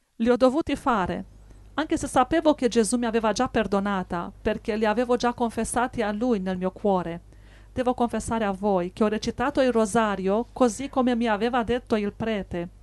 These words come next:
come si ingoia un'orrenda medicina, e non voglio mai più essere costretta a fare una cosa che non approvo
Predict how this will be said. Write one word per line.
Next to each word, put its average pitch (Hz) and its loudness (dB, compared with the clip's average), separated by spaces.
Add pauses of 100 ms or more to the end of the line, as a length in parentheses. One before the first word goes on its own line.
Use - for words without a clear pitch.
(240)
come 262 2
si 254 -4
ingoia 254 2
un'orrenda 247 4
medicina, 214 -2 (440)
e - -4
non 294 0
voglio 269 6
mai 294 0
più 285 2
essere 240 0
costretta 233 -2
a 220 2
fare 254 0
una 226 2
cosa 233 0
che 226 -6
non 226 0
approvo 233 0